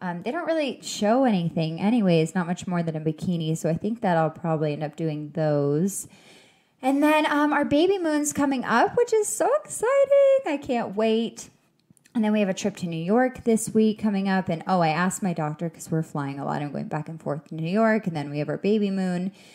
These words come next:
And she said to take a baby aspirin before you fly because, uh, apparently pregnant women are prone to blood clots,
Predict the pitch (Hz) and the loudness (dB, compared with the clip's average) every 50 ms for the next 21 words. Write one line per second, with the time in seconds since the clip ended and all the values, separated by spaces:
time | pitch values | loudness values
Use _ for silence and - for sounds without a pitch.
0 | - - - - _ _ - - 208 202 - 254 262 247 - 277 247 214 240 233 | -20 -20 -20 -20 _ _ -4 -2 -2 -2 -2 -2 -4 -2 -2 -2 0 0 -2 -4
1 | - - 220 226 208 208 208 - - 185 185 180 175 165 - - 202 208 226 240 | -2 -2 0 2 0 0 -2 -2 -2 0 0 0 0 -2 -2 0 0 2 2 0
2 | 226 262 262 262 262 - - 165 165 180 180 - - - 180 160 147 139 135 - | -2 -4 -4 -6 -6 -6 -4 -2 -2 -2 -2 -4 -4 -4 -2 -2 -2 -4 -6 -10
3 | - 170 - _ _ - 180 165 - - 170 165 165 165 160 - - 170 147 143 | -12 -14 -16 _ _ -4 -4 -4 -2 -2 0 0 0 0 0 0 0 0 0 0
4 | 151 151 151 - 190 170 160 - - - - - - 175 170 165 160 156 - 170 | 0 0 0 0 0 0 -2 -4 -12 -18 -12 -4 -2 0 2 2 2 0 0 -2
5 | - - 202 208 214 220 - - 185 185 175 170 170 - - - 180 170 175 165 | 0 0 2 2 2 0 -2 0 2 2 2 2 0 0 0 0 0 0 0 -2
6 | - 170 165 165 160 156 151 151 - 151 165 156 151 151 147 - - 143 135 139 | -2 -2 -2 -2 -2 -4 -4 -4 -6 -6 -6 -6 -6 -6 -8 -6 -4 -4 -4 -4
7 | 160 - - 240 240 262 311 339 349 - - - - | -4 -4 -2 -2 0 0 0 -2 -4 -6 -10 -10 -10